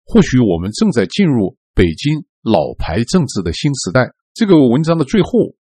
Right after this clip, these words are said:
他有一段历史性的比较研究描述。历史上只有一个人同时担任中共政治局常委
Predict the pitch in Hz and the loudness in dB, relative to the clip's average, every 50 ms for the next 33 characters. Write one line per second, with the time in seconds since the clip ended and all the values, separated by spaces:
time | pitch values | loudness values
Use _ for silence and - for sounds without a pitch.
0 | _ _ _ - 151 147 117 98 98 113 123 123 135 120 117 170 196 156 - - | _ _ _ 0 2 2 2 2 2 0 0 0 0 0 0 0 -2 -2 -4 -6
1 | - - 135 117 104 87 - - 135 160 147 - 95 73 - _ _ _ _ _ | -8 -6 -2 -2 -2 -2 -2 -4 -4 -2 -2 -2 -4 -4 -6 _ _ _ _ _
2 | - 113 113 120 107 110 107 104 87 78 82 85 - - 90 - - _ _ _ | 0 0 0 2 0 0 -2 -2 -2 -4 -4 -6 -6 -8 -8 -8 -10 _ _ _
3 | _ - 202 226 208 - - 92 - 120 110 95 - _ _ _ _ - - - | _ 2 4 4 4 2 -4 -4 -2 -2 -2 -2 -6 _ _ _ _ -12 -2 2
4 | 156 214 185 127 104 98 98 123 185 226 254 262 185 104 92 92 90 - _ _ | 4 6 6 6 6 4 4 2 4 4 4 4 4 4 2 0 -4 -8 _ _
5 | _ _ - - - 170 214 240 233 - - 101 101 98 - 120 117 120 120 117 | _ _ -4 -2 0 2 2 0 0 -2 -6 -6 -6 -2 2 2 2 2 2 2
6 | 110 98 - _ _ _ _ _ - 160 180 180 170 135 - - 180 151 117 104 | 0 0 0 _ _ _ _ _ 0 0 0 2 0 0 0 2 0 0 0 -2
7 | 101 107 107 - - - 95 90 131 175 180 104 87 71 - | -2 -2 -2 -2 -4 -4 -4 -2 -2 0 0 0 0 -2 -6